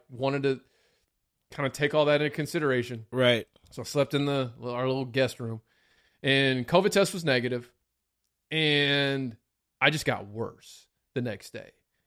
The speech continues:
Speaker 1: And I was like, "Man," like, usually for me after, you know, even when I had covid, I mean, I
Speaker 2: Mm-hmm.
Speaker 1: had, I did have covid back in, I think, twenty twenty, and,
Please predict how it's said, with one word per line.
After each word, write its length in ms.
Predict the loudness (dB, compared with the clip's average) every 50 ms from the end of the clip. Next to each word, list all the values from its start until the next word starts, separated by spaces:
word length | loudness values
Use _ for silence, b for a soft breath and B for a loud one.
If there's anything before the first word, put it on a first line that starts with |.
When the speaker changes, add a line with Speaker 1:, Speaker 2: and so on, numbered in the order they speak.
| _ _ _ _ _ _ _ _
Speaker 1:
And 80 | -14 -12
I 40 | -12
was 100 | -12 -12
like, 160 | -16 -20 -20 -12
"Man," 320 | -8 -6 -6 -6 -8 -14 _ _
like, 160 | -16 -16 -14 -8
usually 340 | -4 -2 -2 0 0 0 -2
for 180 | 0 0 0
me 220 | 0 2 2 4 4
after, 560 | 2 2 -2 -2 -2 0 0 0 0 -2 -4
you 140 | -4 -6 -4
know, 260 | -2 -2 -2 -2 -2
even 240 | -2 0 0 0 2
when 100 | 2 2
I 100 | 2 0
had 480 | -2 -4 -8 -4 -2 0 0 0 -2 -6
covid, 440 | -10 -10 -10 -10 -10 -14 -20 -20 -20 _ _ _ _ _ -4
I 40 | -2
mean, 120 | 0 2
I 100 | 4 4
Speaker 2:
Mm-hmm. 60 | 2 4
Speaker 1:
had, 240 | 4 6 6 6 6
I 160 | 6 4 4
did 240 | 4 10 10 10 10
have 300 | 10 8 6 4 4 2
covid 480 | 2 4 4 4 6 6 4 4 4 4
back 320 | 4 6 6 6 4 2
in, 240 | 0 0 2 2 0
I 80 | 0 -2
think, 180 | -2 -4 -4 -6
twenty 300 | -4 -2 0 0 0 -2
twenty, 500 | -4 -4 -2 -2 0 0 0 0 -2 -2
and, 500 | -2 -2 0 2 2 2 0 0 -4 -6